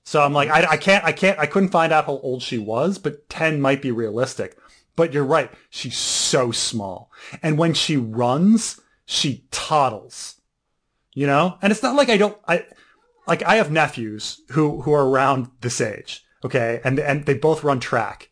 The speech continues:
So it's like, I, I've seen them run, okay? <laughs> And they, they don't toddle. They frickin', they frickin' run. My <laughs> two-year-old toddles, okay?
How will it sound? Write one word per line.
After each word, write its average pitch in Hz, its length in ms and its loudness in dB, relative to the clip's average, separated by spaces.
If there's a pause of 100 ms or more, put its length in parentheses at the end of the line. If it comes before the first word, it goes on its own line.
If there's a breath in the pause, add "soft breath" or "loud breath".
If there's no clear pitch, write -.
(160)
So 170 180 2
it's 156 100 -2
like, 160 300 0
I, 160 180 0
I've 151 160 0
seen 202 360 4
them 156 200 2
run, 117 340 -2 (520 soft breath)
okay? 135 420 2
<laughs> - 40 -2
And 214 140 4
they, 190 260 2 (220 loud breath)
they 165 100 2
don't 202 260 2
toddle. 175 480 2 (220 loud breath)
They 151 80 -2
frickin', 143 500 -2
they 143 120 4
frickin' 135 360 -2
run. 131 340 2 (220 loud breath)
My 156 180 0
<laughs> - 80 -4
two-year-old 160 760 4
toddles, 180 640 0 (180)
okay? 139 420 0